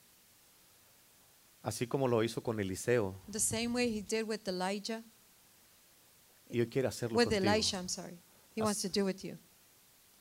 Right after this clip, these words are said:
Speaker 1: Am, yo no sé en realidad,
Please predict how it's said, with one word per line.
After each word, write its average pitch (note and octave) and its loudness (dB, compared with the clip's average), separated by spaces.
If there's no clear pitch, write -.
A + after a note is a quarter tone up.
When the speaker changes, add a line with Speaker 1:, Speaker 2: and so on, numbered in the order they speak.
Speaker 1:
Am, A#2+ 2
yo C3+ 8
no D#3+ 4
sé D#3 6
en A2+ 0
realidad, A#2 6